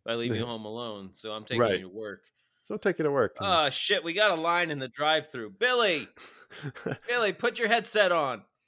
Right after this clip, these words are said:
Speaker 2: That's probably, <laughs> how do you go through a drive-thru and not report that? That's what I don't get.
Speaker 1: I'm sorry. I'm throwing a tantrum.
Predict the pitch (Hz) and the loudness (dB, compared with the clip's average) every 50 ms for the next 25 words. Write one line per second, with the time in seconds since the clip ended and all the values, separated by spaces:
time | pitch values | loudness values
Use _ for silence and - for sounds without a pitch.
0 | _ _ _ - - - _ _ _ _ _ - - 147 - 226 - - - - | _ _ _ -18 -18 -18 _ _ _ _ _ 2 4 4 4 6 4 2 0 0
1 | - - - - - - - - - - - - - - - - - - - - | -4 -8 -10 -12 -14 -14 -16 -16 -18 -18 -18 -18 -20 -20 -20 -20 -20 -20 -20 -20
2 | - - - - 175 202 269 302 359 403 370 339 - 254 247 240 - - 196 196 | -20 -20 -8 0 2 6 6 6 6 6 4 4 4 2 2 2 2 2 2 2
3 | 165 - 147 127 135 147 151 - - 131 117 107 101 95 95 95 107 104 107 107 | 2 2 2 4 6 4 4 4 2 2 2 4 4 2 2 0 0 0 0 0
4 | 110 - - 104 95 - - 110 104 90 - 95 90 85 80 - 113 117 117 - | 0 0 -2 -6 -6 -2 0 0 0 0 0 -2 -2 -2 -2 -2 -4 -4 -4 -4
5 | 113 107 101 104 98 92 87 90 - 85 85 87 - _ _ _ _ _ _ 175 | -2 -2 0 0 0 -2 -4 -6 -8 -10 -10 -10 -12 _ _ _ _ _ _ 0
6 | 180 185 180 175 - - 185 180 170 151 147 135 127 123 107 - _ - 151 170 | 0 0 0 -2 -4 0 2 2 4 2 2 0 -2 -6 -8 -12 _ -4 0 0
7 | 220 240 196 - 196 196 196 180 170 156 139 - - 139 135 135 135 135 - 127 | 0 0 -4 -6 -2 0 2 2 2 0 -4 -4 -2 0 0 0 -2 -4 -8 -8
8 | 120 113 113 | -8 -8 -12